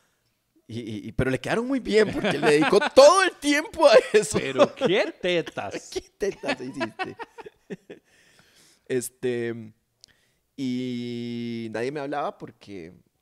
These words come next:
Speaker 1: porque, de, mae, primero que nada, yo era súper, o sea, era un chamaco ahí, mae.
Speaker 2: Todo el mundo estaba pintando a esa muchacha pensando, "Este hijo de puta va a llegar a jalársela de una forma".
Speaker 1: <laughs> No, weón.
Speaker 2: No, weón.
Speaker 1: Mae, qué raro que eso,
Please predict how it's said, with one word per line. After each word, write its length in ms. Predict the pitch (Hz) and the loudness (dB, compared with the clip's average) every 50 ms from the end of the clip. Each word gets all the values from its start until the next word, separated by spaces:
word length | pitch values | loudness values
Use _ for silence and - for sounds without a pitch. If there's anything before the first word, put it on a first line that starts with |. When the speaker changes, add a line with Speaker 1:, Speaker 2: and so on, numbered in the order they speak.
| _ _ _ | _ _ _
Speaker 1:
porque, 1080 | - 110 104 - _ _ _ 107 98 101 101 98 101 98 92 71 73 76 73 73 65 _ _ _ | -14 -14 -14 -14 _ _ _ -18 -16 -16 -14 -14 -14 -16 -16 -18 -18 -20 -20 -20 -20 _ _ _
de, 160 | - 190 156 - | -18 -18 -18 -18
mae, 220 | 69 60 - 160 | -20 -20 -20 -20
primero 280 | _ - 113 160 202 - | _ -18 -16 -16 -16 -16
que 100 | - 147 | -16 -16
nada, 180 | 151 165 170 165 | -16 -14 -14 -14
yo 140 | 147 151 | -14 -14
era 140 | 151 151 165 | -14 -14 -14
súper, 420 | 156 - 156 123 _ - 87 - _ | -16 -18 -20 -20 _ -20 -20 -20 _
o 800 | _ _ _ _ _ _ _ _ _ _ _ _ _ _ _ | _ _ _ _ _ _ _ _ _ _ _ _ _ _ _
sea, 120 | - 131 104 | -16 -16 -16
era 80 | - | -16
un 100 | - - _ _ _ | -18 -20 _ _ _
chamaco 500 | - - 127 104 107 113 110 _ _ - - | -20 -18 -16 -16 -16 -18 -18 _ _ -18 -16
ahí, 200 | - - - 90 | -16 -16 -18 -20
mae. 180 | - - - _ | -20 -20 -14 _
Speaker 2:
Todo 140 | - 139 135 | 0 0 0
el 40 | 139 151 | 0 0
mundo 160 | 156 160 165 | -4 -6 -6
estaba 360 | 151 - 170 160 147 - - | -6 -2 -2 0 0 -2 -2
pintando 520 | - 110 101 98 95 - 135 139 151 165 | -6 -8 -8 -8 -6 -6 -6 -6 -6 -8
a 40 | 170 | -10
esa 100 | 147 175 | -10 -10
muchacha 520 | 160 139 110 - - 143 139 139 - 160 - | -10 -10 -10 -6 -4 -4 -4 -4 -6 -10 -10
pensando, 480 | - 113 104 104 - 123 120 117 113 | -8 -10 -10 -10 -10 -10 -12 -12 -14
"Este 180 | 110 _ - 143 | -16 _ -16 -16
hijo 100 | 120 107 98 | -12 -12 -12
de 60 | 82 | -12
puta 380 | _ - 98 98 _ - 104 | _ -12 -14 -14 _ -10 -10
va 40 | 95 | -10
a 40 | 95 | -8
llegar 440 | 98 101 95 92 90 87 87 87 _ - | -10 -10 -10 -8 -10 -10 -12 -14 _ -14
a 120 | 90 85 | -16 -16
jalársela 680 | - - 82 78 82 85 90 - - - - 98 92 82 | -16 -16 -18 -16 -16 -16 -16 -18 -18 -18 -16 -14 -14 -14
de 60 | 92 | -16
una 160 | 113 127 117 | -16 -16 -18
forma". 440 | - - 92 87 87 90 90 95 - | -14 -12 -12 -12 -10 -12 -12 -10 -10
Speaker 1:
<laughs> 640 | 494 - - - - 208 - 220 190 185 190 202 | -10 -10 -10 -10 -8 -8 -8 -8 -10 -14 -12 -6
No, 200 | 226 269 311 330 330 | -2 -2 -2 -2 -4
weón. 320 | 311 285 254 240 214 190 | -4 -2 -2 -2 0 0
Speaker 2:
No, 260 | 180 175 170 165 156 285 | -2 -4 -4 -4 -6 -6
weón. 680 | 214 185 165 151 143 139 131 127 123 117 107 101 95 95 - _ _ - | -4 -4 -2 -2 -2 -2 -2 -4 -6 -8 -10 -12 -14 -20 -20 _ _ -12
Speaker 1:
Mae, 220 | - 156 143 160 - | -6 -4 -4 -4 -4
qué 120 | - 127 113 | -6 -10 -4
raro 260 | 131 123 135 156 151 | -4 -2 -2 -2 -6
que 120 | - 156 156 | -4 -4 -4
eso, 240 | 151 165 180 - | -2 -4 -6 -6